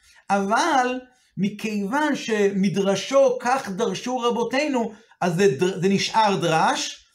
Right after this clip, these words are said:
אבל כשמצרפים את המדרש אל הפשט, אזי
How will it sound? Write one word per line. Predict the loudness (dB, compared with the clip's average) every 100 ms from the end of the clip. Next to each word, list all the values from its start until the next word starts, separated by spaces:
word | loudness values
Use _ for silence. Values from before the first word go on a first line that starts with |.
| _ -4
אבל | -2 -2
כשמצרפים | -4 -4 -4 -4 -4 -6 -8 -6
את | -4 -2
המדרש | -2 0 2 2 0 -2
אל | -4 -2
הפשט, | -4 -4 -4 -4 -4 -12 _ _ _ _
אזי | -4 0 2 2 0